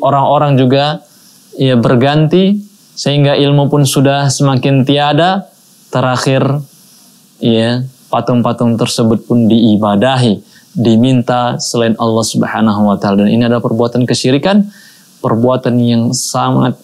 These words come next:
ya, dimurkai oleh Allah Subhanahu wa taala. Sebab awalnya adalah berbuat berlebih-lebihan terhadap hak orang soleh.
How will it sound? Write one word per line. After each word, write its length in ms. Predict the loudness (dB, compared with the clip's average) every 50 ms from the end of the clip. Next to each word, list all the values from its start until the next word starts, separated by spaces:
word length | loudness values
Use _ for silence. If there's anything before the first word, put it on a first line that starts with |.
| -6
ya, 240 | -2 0 0 2 0 0
dimurkai 720 | 0 2 2 2 4 2 2 0 -2 -2 -4 -2 -2 0 0 0
oleh 120 | 0 0 0
Allah 240 | 0 0 -2 -2 -4
Subhanahu 600 | -4 -6 -6 -6 -4 -2 -2 -2 0 0 -2 -2
wa 80 | -2 -2
taala. 400 | -2 -2 -2 -2 -4 -4 -8 -14 -20 -20 _ -20 -16 -14
Sebab 380 | -10 -4 -2 -2 -2 0 0 0
awalnya 480 | 0 2 2 2 2 2 0 0 0 0
adalah 400 | 2 2 0 0 -2 -6 -10 -20 -20 -20 -20 -20 -20 _ _ _ _ _ _ _ _ _ _ _
berbuat 800 | -8 -4 0 0 0 2 0 0 0 0 2 2 2 2 0 -2 -2 -2 0
berlebih-lebihan 1200 | 0 0 2 2 2 2 2 2 2 2 0 0 -2 -2 0 0 0 0 0 -2 -2 -2 -2 -4
terhadap 560 | -4 -4 -4 -4 -4 -4 -2 -2 -4 -4 -6
hak 320 | -6 -8 -8 -8 -8 -6
orang 240 | -6 -4 -2 -2 -2
soleh. 500 | -2 -4 -6 -6 -6 -6 -8 -10 -12 -12